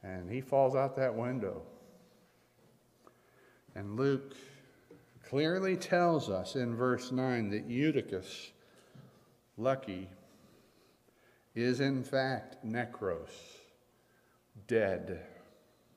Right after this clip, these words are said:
from the fall. When I read that story, I think,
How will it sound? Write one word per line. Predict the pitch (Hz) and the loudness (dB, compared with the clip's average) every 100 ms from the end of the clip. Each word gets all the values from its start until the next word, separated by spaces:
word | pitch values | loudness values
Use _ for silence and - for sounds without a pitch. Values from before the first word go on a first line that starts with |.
| _ _ _ _ _ _ _ _ _ _ | _ _ _ _ _ _ _ _ _ _
from | 98 90 | -8 -8
the | 92 | -8
fall. | - 101 87 82 - - - - _ _ _ _ _ _ _ _ _ _ _ _ _ _ _ _ _ _ _ _ _ _ _ _ | -2 -2 -2 -6 -12 -18 -20 -20 _ _ _ _ _ _ _ _ _ _ _ _ _ _ _ _ _ _ _ _ _ _ _ _
When | 104 | -2
I | 117 | 0
read | 127 131 | 2 2
that | 120 113 | 2 0
story, | - 117 113 107 | -2 0 2 2
I | |
think, | 107 117 | -2 -8